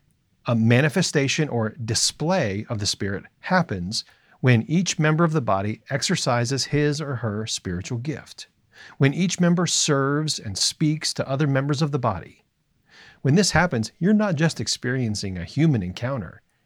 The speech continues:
you're enjoying a manifestation of the Spirit of Jesus Christ.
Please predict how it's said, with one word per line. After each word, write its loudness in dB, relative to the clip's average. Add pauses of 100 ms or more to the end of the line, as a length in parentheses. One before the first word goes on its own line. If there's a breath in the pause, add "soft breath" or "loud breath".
(160)
you're 2
enjoying -2 (180)
a -8
manifestation -4
of -6
the -6
Spirit -4 (100)
of -6
Jesus -4
Christ. -10